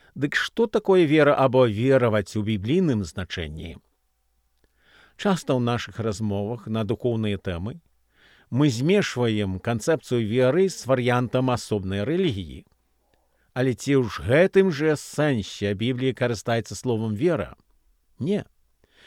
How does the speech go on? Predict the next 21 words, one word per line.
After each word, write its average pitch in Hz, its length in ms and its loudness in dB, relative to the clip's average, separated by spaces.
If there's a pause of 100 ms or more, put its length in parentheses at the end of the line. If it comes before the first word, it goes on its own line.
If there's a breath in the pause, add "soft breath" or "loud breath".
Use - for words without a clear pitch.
(240 soft breath)
Вера 170 540 4
найчасцей 117 840 -4 (140)
нясе 127 540 0
значэнне 127 640 0
даверу 117 580 2
сказанаму 92 840 -4 (320 loud breath)
і 127 100 -4
спадзяванне 135 720 0
на 139 140 2
Бога 127 360 2
або 110 160 -2
Хрыста. - 520 -10 (920)
Напрыклад, 127 400 -6 (640 soft breath)
запісаныя 139 720 -2
ў 135 80 0
дабравесці 123 640 0
паводле 117 480 -2
Марка 110 460 -2
словы 104 580 -2
Хрыста 117 640 -8
гэтакія: 78 720 -8